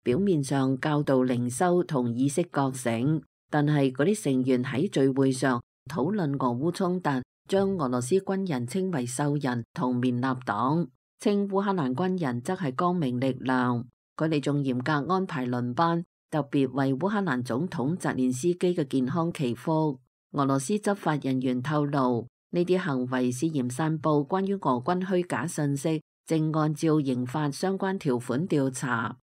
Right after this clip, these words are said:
可能面臨最高十年嘅監禁。目前，大部分人經過詢問後已被釋放，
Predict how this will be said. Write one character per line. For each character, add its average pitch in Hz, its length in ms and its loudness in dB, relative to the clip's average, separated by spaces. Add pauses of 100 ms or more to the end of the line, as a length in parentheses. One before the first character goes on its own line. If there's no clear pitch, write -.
可 139 120 0
能 165 180 2
面 135 240 2
臨 123 180 0
最 156 220 0
高 196 220 2
十 170 260 -4
年 120 180 -2
嘅 147 100 -2
監 165 280 -2
禁。 127 420 0 (320)
目 151 180 2
前， 131 360 0 (280)
大 160 160 2
部 151 180 2
分 147 300 2
人 131 300 2
經 208 220 0
過 151 180 0
詢 202 240 -2
問 135 240 0
後 135 280 -2 (140)
已 151 180 2
被 131 180 0
釋 180 240 -2
放， 131 460 0